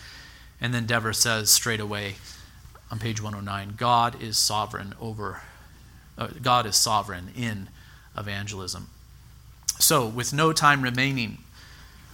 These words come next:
the very important question, why should we evangelize? In brief, we could say out of obedience, God has commanded us to.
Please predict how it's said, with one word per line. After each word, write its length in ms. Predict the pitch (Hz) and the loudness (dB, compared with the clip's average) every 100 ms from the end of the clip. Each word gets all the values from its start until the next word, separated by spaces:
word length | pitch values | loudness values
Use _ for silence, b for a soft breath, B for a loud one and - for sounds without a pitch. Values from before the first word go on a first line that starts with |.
| B | B
the 300 | - 135 120 | -14 -10 -6
very 260 | 117 143 139 | 2 4 6
important 400 | 127 147 131 123 | 4 2 2 2
question, 480 | 135 127 - 123 110 | 4 4 4 0 4
why 260 | 120 131 | 10 10
should 260 | 135 - 123 | 10 0 -2
we 140 | 127 | -2
evangelize? 800 | 120 113 127 139 160 156 175 147 | -2 0 0 0 4 4 6 2
In 140 | 123 107 | -2 -2
brief, 540 | 123 143 220 - - - - - - - - - - | -2 0 -2 -4 -10 -14 -20 -20 -20 -20 -16 -16 -10
we 120 | 123 | -8
could 160 | 120 110 | 0 4
say 260 | 127 123 | 4 4
out 160 | 113 117 | 2 0
of 80 | 110 | 0
obedience, 720 | 107 123 143 170 - - - | -2 -2 0 0 4 4 4
God 200 | 107 104 | 2 2
has 120 | - | 0
commanded 440 | - 110 110 117 | 0 -6 -6 -4
us 180 | 117 - | -2 -2
to. 240 | - 180 | -2 -6